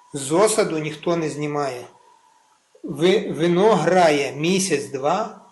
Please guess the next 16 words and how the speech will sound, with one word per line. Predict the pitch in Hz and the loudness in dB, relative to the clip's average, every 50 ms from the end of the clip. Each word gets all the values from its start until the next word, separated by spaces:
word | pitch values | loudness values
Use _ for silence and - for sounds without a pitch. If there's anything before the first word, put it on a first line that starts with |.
| _ _ _ _ - | _ _ _ _ -2
Я | 156 165 | 0 0
буду | 165 160 147 151 143 | 2 2 0 -2 -2
показувати, | - 151 147 - 175 185 185 220 226 202 214 208 | -2 -4 -2 2 2 4 4 2 0 -2 -4 -2
до | 175 180 | 0 2
яких | 170 170 - - 135 - | 0 0 0 -4 -8 -6
пір | - 156 151 135 | -2 -2 -2 0
він | 127 135 135 | -2 -4 -8
грає, | 117 127 139 135 131 131 123 123 - - | -8 -4 -2 -2 -2 -2 -4 -6 -10 -14
воно | - 139 151 147 147 135 | -10 -6 -4 -2 -2 -2
грає. | 131 143 139 131 123 123 120 - - - - - - - - - - _ - _ _ _ _ _ _ _ _ _ _ _ _ _ _ _ _ _ _ 196 | -2 -2 -2 -2 -2 -4 -8 -12 -16 -20 -20 -20 -20 -20 -20 -20 -20 _ -20 _ _ _ _ _ _ _ _ _ _ _ _ _ _ _ _ _ _ -2
І | 165 165 160 143 | 0 2 2 2
з | - 151 | 2 2
осаду | 151 170 190 185 - 220 175 175 | 2 2 2 2 2 0 0 0
ніхто | 170 160 147 - - - 156 156 | 0 -2 -4 -4 -4 -2 -2 -2
не | 156 151 | -2 -4
знімає. | 135 151 151 147 143 131 123 117 113 110 | -6 -6 -6 -6 -6 -6 -8 -8 -10 -12